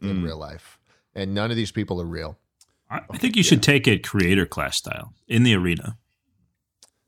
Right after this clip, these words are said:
Speaker 2: The,
Speaker 1: In the
Speaker 2: so
Speaker 1: arena?
Speaker 2: they have
Speaker 3: Yeah.
Speaker 2: boxing
Speaker 1: Boxing?
Speaker 2: gloves. But I'd like to,
Speaker 3: N-,
Speaker 2: you know, I'd like to see myself in a situation, though, where, 'cause th-, there's a whole lot of regulations there. I mean,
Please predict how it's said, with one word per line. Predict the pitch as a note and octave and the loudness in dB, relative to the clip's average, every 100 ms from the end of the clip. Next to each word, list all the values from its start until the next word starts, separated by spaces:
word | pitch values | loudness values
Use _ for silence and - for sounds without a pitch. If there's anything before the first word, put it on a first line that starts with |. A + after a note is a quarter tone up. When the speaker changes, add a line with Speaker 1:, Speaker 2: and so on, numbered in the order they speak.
| - | -6
Speaker 2:
The, | A2+ | -2
Speaker 1:
In | D#3 | 0
the | C#3+ | 0
Speaker 2:
so | |
Speaker 1:
arena? | A2 B2+ D3 G#3+ G#3 | -2 -2 -2 -2 -4
Speaker 2:
they | G#2+ | 0
have | G#2+ | 2
Speaker 3:
Yeah. | F#2 | 2
Speaker 2:
boxing | G2+ G#2 C3 | 2 0 0
Speaker 1:
Boxing? | B2 C3+ | -2 -2
Speaker 2:
gloves. | C#3+ D3 - _ _ _ _ F#3+ | -4 -8 -16 _ _ _ _ -2
But | C4 | 0
I'd | D4 E4+ | 0 0
like | D4 D4 | 0 0
to, | - A#3 - | -2 -2 -4
Speaker 3:
N-, | - | -4
Speaker 2:
you | E3+ | -2
know, | F3 D3+ C#3+ - _ _ | 0 0 -2 -4 _ _
I'd | D3+ G3+ | -2 0
like | A#3+ A#3 | -2 -2
to | G3 | -4
see | D#3+ E3+ | -4 -6
myself | E3 D3+ - C#3 | -4 -4 -2 -4
in | C3 | -4
a | B2 | -6
situation, | - - A2+ A2+ C#3 B2 | -8 -6 -4 -4 -4 -2
though, | G#2+ | -2
where, | G2 F#2 G#2 G2+ G2+ F#2+ F#2+ _ _ _ _ _ _ _ _ - | -2 -2 0 2 2 0 -4 _ _ _ _ _ _ _ _ -6
'cause | E3+ D#3 | -4 -4
th-, | C#3 G2+ | -8 -12
there's | - F#3 G#3 | -6 -4 -2
a | |
whole | A3+ A#3+ | 0 2
lot | F3+ | 0
of | C3+ | 0
regulations | B2+ C3 C3 A2+ G2 G#2 A2 G#2+ - E2+ D2 D2+ - | 0 -2 -2 -4 -4 -6 -8 -8 -14 -18 -20 -20 -14
there. | D2+ D2 D2+ | -12 -10 -8
I | F#2+ | -4
mean, | G#2+ G#2+ | -2 -2